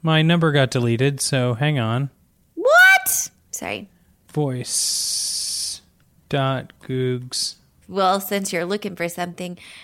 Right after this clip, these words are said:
Speaker 2: I've, like, been trying to find this orange for, like, three days. <laughs>
Speaker 1: Where do you think it went?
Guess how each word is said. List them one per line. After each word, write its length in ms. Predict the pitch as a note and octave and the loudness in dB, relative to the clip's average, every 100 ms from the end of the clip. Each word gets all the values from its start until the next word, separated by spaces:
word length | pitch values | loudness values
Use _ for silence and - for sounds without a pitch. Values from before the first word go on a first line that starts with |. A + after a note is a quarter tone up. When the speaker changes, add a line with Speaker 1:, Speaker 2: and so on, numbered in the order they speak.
| - _ - | -20 _ -6
Speaker 2:
I've, 160 | A3+ C#4+ | -2 0
like, 200 | D#4+ D#4 | -2 -2
been 180 | C4+ B3 | -4 0
trying 300 | G#3+ G#3+ A#3+ | 0 2 0
to 60 | |
find 320 | G#3 F#3 G#3 G3+ | 0 0 0 -2
this 160 | F3 - | -4 -2
orange 440 | F3+ F#3 G#3 G#3+ | 0 0 0 -4
for, 160 | - F#3 | -2 0
like, 260 | E3+ E3 - | 0 -2 -8
three 300 | F#3 G3 F3+ | -2 0 2
days. 460 | E3 E3+ D#3 - - - - - - - | 2 2 0 -2 -4 -10 -20 -20 -20 -18
<laughs> 140 | - | -4
Speaker 1:
Where 120 | G#3 | 0
do 60 | A#3+ | 2
you 60 | |
think 160 | A#3+ A#3+ | 2 2
it 60 | A#3+ | 4
went? 380 | C4 A#3+ B2+ | 4 2 0